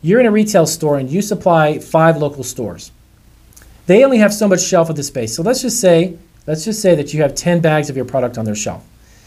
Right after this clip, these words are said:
That store gets five hundred people a week coming in there, walking in there, physically coming into the store.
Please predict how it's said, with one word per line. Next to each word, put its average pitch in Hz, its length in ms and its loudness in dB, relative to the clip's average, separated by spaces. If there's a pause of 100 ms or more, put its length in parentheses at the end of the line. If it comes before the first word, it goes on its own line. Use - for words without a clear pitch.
(280)
That 214 220 4
store 220 220 2
gets 180 240 0
five 175 340 4
hundred 175 260 0
people 160 260 -4
a 139 60 -4
week 135 380 -8
coming 139 260 -6
in 127 120 -4
there, 123 180 -2
walking 180 560 2
in 160 100 0
there, 120 160 -4
physically 156 480 -4
coming 156 320 -4
into 196 140 -2
the 196 80 -2
store. 131 420 0